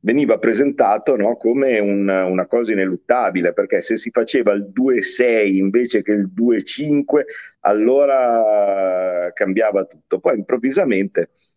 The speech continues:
ehm, si è deciso con scelta politica, no, di, di, di attuare delle politiche di lockdown,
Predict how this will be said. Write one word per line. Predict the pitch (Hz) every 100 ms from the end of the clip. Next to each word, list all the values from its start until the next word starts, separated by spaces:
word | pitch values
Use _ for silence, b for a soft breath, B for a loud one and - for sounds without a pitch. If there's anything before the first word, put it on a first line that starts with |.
| _ _
ehm, | - 104 98 92 82
si | - 101
è |
deciso | 95 95 120 98 90
con | - 87
scelta | - 104 98 95
politica, | - 98 101 101 - - 82
no, | 82 87
di, | 82 90 85
di, | 92 87
di | 90
attuare | 85 - 104 90 82
delle | 82 85
politiche | 90 95 101 - - 85
di | 87
lockdown, | 87 - 87 78 85 101